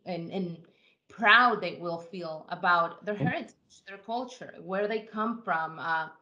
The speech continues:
Speaker 1: you know, our, our, our abuelas, our families, our, our, everything that makes us, our stories. I, I firmly believe that our stories are so powerful,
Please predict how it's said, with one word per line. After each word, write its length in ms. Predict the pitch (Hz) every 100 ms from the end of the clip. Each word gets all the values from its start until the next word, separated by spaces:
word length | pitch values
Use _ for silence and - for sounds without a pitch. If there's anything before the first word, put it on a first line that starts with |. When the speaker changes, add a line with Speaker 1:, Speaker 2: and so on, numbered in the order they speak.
| _ _ _
Speaker 1:
you 140 | 214
know, 320 | 220 202 202 202
our, 300 | 165 160 -
our, 260 | 180 165 156 -
our 280 | 165 170 160 -
abuelas, 600 | 175 196 233 220 165 165
our 160 | 165 170
families, 640 | - 196 214 208 175 165 160
our, 200 | 165 151 - 87 - -
our, 140 | 180 175 175 - _ _ _ _
everything 420 | 240 330 349 311
that 160 | 262 233
makes 320 | 226 214 - -
us, 340 | 175 - -
our 140 | 185
stories. 640 | 180 - - 214 170 127 - _ _ _
I, 280 | 202 220 214 - _
I 160 | 214 208 - _
firmly 680 | 254 311 302 277 254 233 214 _
believe 600 | 208 196 208 220 196 180
that 200 | 185 180 -
our 140 | 202
stories 360 | 196 - 202 180
are 120 | 170
so 380 | - - 202 190
powerful, 760 | 185 165 156 156 - - -